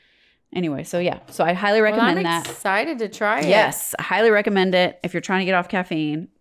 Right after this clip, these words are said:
Speaker 1: Freaking focus. Like, it's crazy how focused my f-,
Speaker 2: Well,
Speaker 1: brain
Speaker 2: good, 'cause
Speaker 1: was.
Speaker 2: I'm in, like, eight meetings tomorrow back
Speaker 1: Oh,
Speaker 2: to
Speaker 1: yeah,
Speaker 2: back,
Speaker 1: like,
Speaker 2: so
Speaker 1: that's perfect for tomorrow.
Speaker 2: Yeah.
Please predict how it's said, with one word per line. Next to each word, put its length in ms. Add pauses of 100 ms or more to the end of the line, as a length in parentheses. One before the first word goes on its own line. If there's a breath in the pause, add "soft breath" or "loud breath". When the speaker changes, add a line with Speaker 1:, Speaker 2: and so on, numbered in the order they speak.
(220)
Speaker 1:
Freaking 320
focus. 460
Like, 100
it's 120
crazy 760
how 180
focused 580
my 60
f-, 340
Speaker 2:
Well, 120
Speaker 1:
brain 280
Speaker 2:
good, 80
'cause 40
Speaker 1:
was. 80
Speaker 2:
I'm 160
in, 200
like, 280
eight 220
meetings 440
tomorrow 440
back 200
Speaker 1:
Oh, 100
Speaker 2:
to 60
Speaker 1:
yeah, 160
Speaker 2:
back, 60
Speaker 1:
like, 180
Speaker 2:
so 320
Speaker 1:
that's 220
perfect 360
for 100
tomorrow. 400
Speaker 2:
Yeah. 260